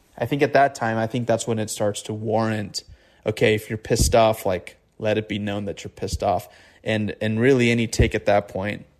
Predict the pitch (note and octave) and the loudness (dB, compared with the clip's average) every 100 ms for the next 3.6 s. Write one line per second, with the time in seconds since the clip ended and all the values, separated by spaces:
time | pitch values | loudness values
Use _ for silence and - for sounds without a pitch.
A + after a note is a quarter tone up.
0 | _ A2 G#2 G2+ A2+ A#2+ B2+ F3 D3+ A#2 | _ -6 -4 -2 0 2 4 6 6 4
1 | - B2+ D3 D3 D#3 D#3 A#2+ A#2+ C3 C#3+ | -2 0 2 4 4 2 -2 2 2 4
2 | B2+ A#2+ A#2 - _ _ _ _ - G#2+ | 4 4 0 -6 _ _ _ _ -8 0
3 | A2 G2 - E2 C#2+ - | 0 0 -4 -6 -8 -14